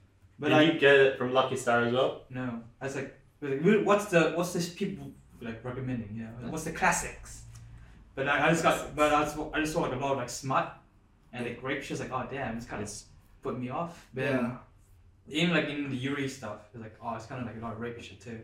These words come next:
Speaker 2: Yeah, there hasn't, look, the,
Speaker 1: And then,
Speaker 2: the
Speaker 1: like
Speaker 2: area doesn't have a great track record. Uh, neither do the, um, general idea of the fans. The fan base doesn't have the greatest track record. But, you know, you can move past it.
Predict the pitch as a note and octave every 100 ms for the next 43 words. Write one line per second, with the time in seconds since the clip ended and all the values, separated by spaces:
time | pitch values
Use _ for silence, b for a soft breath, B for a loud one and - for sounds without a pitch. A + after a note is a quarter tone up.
0 | - A2 G2+ C3 F#3+ A#3 A3+ - F3+ C#3+
1 | - - - D#3 F3 F3+ E3+ F3+ E3 F3
2 | G#3 G3+ F3+ D#3+ D3+ C#3+ A#2+ B2 B2+ -
3 | C#3 C#3 D3+ D3 D#3 D#3 D3+ - - -
4 | - - - G#2+ A2+ B2 C#3+ C3+ B2 A#2+
5 | A#2+ A2 A2 G#2+ G#2 - - - G#2+ G#2
6 | G#2 G#2 B2 A2+ A2 A2+ G#2+ G#2+ A2 G#2
7 | F#2+ A2 A2 C3+ - - - - _ _
8 | _ - _ - A#2+ A#2+ C3+ D#3+ - -
9 | - B2 A#2+ A#2+ G#2+ A#2 A2 G2 - A#2
10 | - B2 B2+ C3 C3 - - - - -
11 | - - - - D3 D3+ F3+ B2 A#2 -
12 | - D3+ E3+ C#3+ A#2+ A2 G#2+ G2+ - A#2+
13 | -